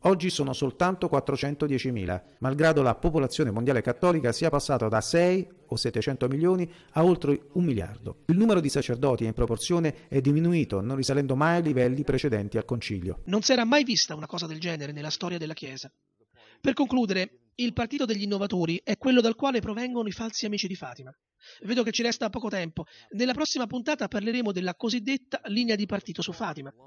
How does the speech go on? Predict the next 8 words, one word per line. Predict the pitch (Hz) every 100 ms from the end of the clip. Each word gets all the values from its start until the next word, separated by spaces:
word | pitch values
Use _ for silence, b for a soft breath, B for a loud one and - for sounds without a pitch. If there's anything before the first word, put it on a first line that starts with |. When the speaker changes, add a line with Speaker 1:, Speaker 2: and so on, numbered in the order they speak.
| - B
Speaker 2:
perché | - 226 233
vedete, | 240 254 208 202 135 _
ogni | 285 294
fazione, | 233 208 - 196 147 147 147 -
parlando | 165 156 175 180
in | 160
termini | 185 175 160
generali, | 165 165 147 135 156